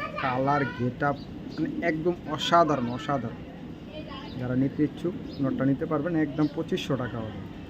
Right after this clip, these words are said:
বলবো এগুলো হাতছাড়া করে একটা, হাতছাড়া করলেই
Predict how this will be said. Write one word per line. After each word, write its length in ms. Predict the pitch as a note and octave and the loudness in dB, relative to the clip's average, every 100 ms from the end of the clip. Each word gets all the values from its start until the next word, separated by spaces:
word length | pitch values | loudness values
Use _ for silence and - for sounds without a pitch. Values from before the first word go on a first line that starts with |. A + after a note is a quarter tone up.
| - - - - A#2+ | -10 -10 -10 -8 0
বলবো 200 | C3 C#3 | 2 4
এগুলো 160 | C#3 C#3 | 4 2
হাতছাড়া 480 | B2+ A#2+ - C#3 | 0 -2 0 2
করে 200 | C#3+ D3+ | 4 2
একটা, 260 | E3 E3+ G#3+ | 2 0 -2
হাতছাড়া 500 | D3 B2 - C#3 C3+ A2+ | -2 -4 -2 2 2 4
করলেই 320 | D3 D3+ | 4 6